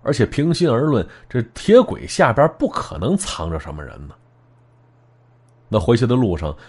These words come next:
小浩询问刚才那孩子说：“你咋猜里的呀？”那孩子只说，说当时他只感觉脚下一滑就出溜进去了。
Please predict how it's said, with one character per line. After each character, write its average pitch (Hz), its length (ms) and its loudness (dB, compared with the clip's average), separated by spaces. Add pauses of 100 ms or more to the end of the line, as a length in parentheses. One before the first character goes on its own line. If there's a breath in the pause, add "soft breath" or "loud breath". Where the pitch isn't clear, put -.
小 90 160 -4
浩 92 160 2
询 98 180 -2
问 98 140 2
刚 101 180 -2
才 87 120 -4
那 87 100 -4
孩 80 260 -10
子 92 160 -8
说 117 140 -6
：“你 110 140 -2
咋 - 220 -8
猜 87 280 -8
里 85 180 -10
的 - 80 -18
呀？” 92 60 -20 (560)
那 107 100 -4
孩 101 180 -2
子 101 120 -2
只 85 140 -4
说， 120 240 0 (160 loud breath)
说 131 160 -4
当 147 240 2
时 127 300 0 (120)
他 147 140 -4
只 151 220 2
感 87 200 0
觉 131 120 2
脚 85 240 -2
下 113 160 0
一 123 140 0
滑 101 320 2
就 120 140 0
出 - 200 -4
溜 90 100 2
进 82 180 -4
去 80 60 -8
了。 76 180 -10